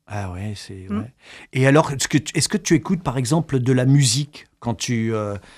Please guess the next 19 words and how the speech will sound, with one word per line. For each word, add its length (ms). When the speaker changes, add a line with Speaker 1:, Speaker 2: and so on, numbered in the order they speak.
Speaker 1:
quand 100
Speaker 2:
Oui. 80
Speaker 1:
tu, 260
quand 160
tu 120
fais 140
de 60
la 80
peinture ? 800
Speaker 2:
Oui, 180
oui, 340
j'adore, 560
euh, 400
des 140
musiques 400
douces, 640
euh, 180
instrumentales, 1000
euh, 140